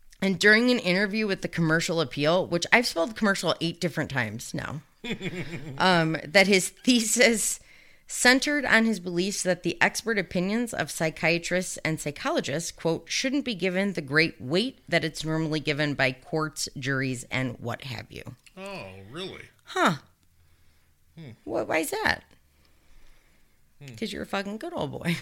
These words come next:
Speaker 2: Y-, yeah.
Speaker 1: <laughs> That's why. Um, he promptly addressed mental capacity with the attorneys, giving them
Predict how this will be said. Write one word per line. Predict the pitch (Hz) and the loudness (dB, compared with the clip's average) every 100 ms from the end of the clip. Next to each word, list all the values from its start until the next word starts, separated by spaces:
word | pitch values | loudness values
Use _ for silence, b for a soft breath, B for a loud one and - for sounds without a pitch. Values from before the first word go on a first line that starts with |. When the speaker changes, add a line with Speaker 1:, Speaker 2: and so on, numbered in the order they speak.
| 131 | -8
Speaker 2:
Y-, | 135 110 | -12 -12
yeah. | 139 175 185 208 | -6 0 6 6
Speaker 1:
<laughs> | 262 269 | 8 6
That's | 247 220 | 4 2
why. | 208 202 226 175 147 165 B B B B B - | -4 0 2 4 2 -4 B B B B B 2
Um, | 190 196 160 | 4 4 2
he | 226 277 | 2 2
promptly | - - 262 277 277 | 2 4 6 4 -2
addressed | 190 190 - | 2 0 2
mental | 175 170 | 0 0
capacity | 170 160 147 147 160 160 | -4 0 2 2 0 0
with | 147 143 | 0 -2
the | 139 | -4
attorneys, | 135 143 139 147 156 - B B B B | -2 -2 0 0 -2 -8 B B B B
giving | 196 185 170 156 | 2 4 4 8
them | 165 156 | 8 8